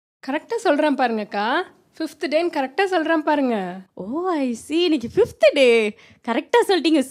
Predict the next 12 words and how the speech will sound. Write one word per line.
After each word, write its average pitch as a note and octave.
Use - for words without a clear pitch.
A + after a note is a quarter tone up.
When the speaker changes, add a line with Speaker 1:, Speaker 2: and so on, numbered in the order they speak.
Speaker 2:
சூப்பர் D#4
குட்டீஸ். F4
Speaker 1:
ஓகே D4+
குட்டீஸ், D4+
இன்னைக்கு C#4
நம்ம B3+
ஓப்பனிங் D#4
ப்ரேயர் C#4
பண்றதுக்காக C4+
ஸ்வீட்டி D4+
ஆண்டியை C#4+
கூப்பிட்டுருவோமா? D4+